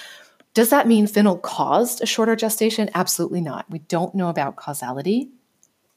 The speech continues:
because the fennel, they could have been taking the fennel because they had some problem that did cause the shorter gestation. So it's really just an observation, but not necessarily something that we need to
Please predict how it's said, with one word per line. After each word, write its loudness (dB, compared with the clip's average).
because 2
the 0
fennel, 0
they -2
could 2
have 6
been 4
taking 0
the 2
fennel -2
because 2
they 4
had 0
some 4
problem 0
that 2
did 4
cause -4
the -2
shorter 0
gestation. -10
So 8
it's 0
really 6
just 2
an 4
observation, -2
but -2
not 0
necessarily -2
something -8
that -8
we -10
need -10
to -8